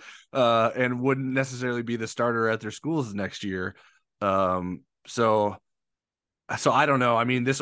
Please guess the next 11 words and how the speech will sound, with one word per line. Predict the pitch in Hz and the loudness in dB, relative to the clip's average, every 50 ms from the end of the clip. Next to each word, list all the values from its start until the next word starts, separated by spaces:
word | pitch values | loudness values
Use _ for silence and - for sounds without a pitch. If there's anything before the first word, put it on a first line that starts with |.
| - - | -6 -8
this, | 135 131 131 139 135 - - | -6 -4 -4 -4 -4 -4 -4
this | 143 156 151 | -4 -4 -2
order | - 160 147 139 131 127 123 | 2 2 4 4 4 4 2
that | 123 | 2
I'm | 123 120 120 | 2 2 0
giving | 113 113 123 123 120 117 107 | 0 -2 -2 -2 -2 -2 -4
here | 117 117 113 | -4 -4 -4
could | 107 - 107 - | -4 -4 -8 -6
change | - 123 110 107 - | -4 -6 -4 -6 -6
tomorrow. | - 113 101 98 110 110 110 104 95 90 92 95 - _ _ _ _ _ _ _ _ - - | -6 -4 -2 0 0 2 2 2 2 0 -2 -2 -4 _ _ _ _ _ _ _ _ -6 -2
Um, | 104 98 98 95 95 95 92 95 | 0 0 0 0 0 -2 -2 -4